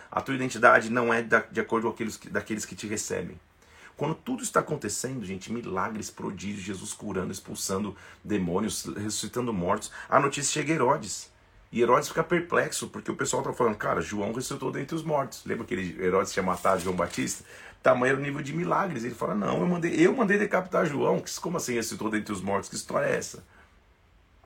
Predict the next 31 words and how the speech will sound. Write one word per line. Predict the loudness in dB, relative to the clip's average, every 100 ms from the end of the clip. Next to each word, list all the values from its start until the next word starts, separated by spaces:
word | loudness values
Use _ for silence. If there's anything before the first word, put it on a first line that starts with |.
| -20 -16 -14 -6
O, | -2 0 2
o | 4
registro, | 4 2 0 -2 -2 -4 -6 -12 -6
é, | -2 0
seguinte | 0 0 0 -2 0
desse | 0 2
capítulo | 2 2 0 0 -6 -6
é | 4
a | 6
multiplicação | 6 2 0 4 4 4 2
de |
pães | 2 2 2
e | 0
peixes. | 2 2 2
Nós | 0
já | 4 6
lemos | 6 4 2
também | 0 2 2 2 -2 -16 _
nos | -6 -6
outros | -6 -6
dois | 2 2 4
evangelhos, | 2 0 2 0 0 -4 -14 -20 -20 -14
como | -4 -2
Jesus | 0 -2 -2
vai | 4 4
lá | 8 6
e | 6
nesse | 2 -2
dia, | -4 0 0 0 -6 -10
é, | -4 -2 0
é, | -2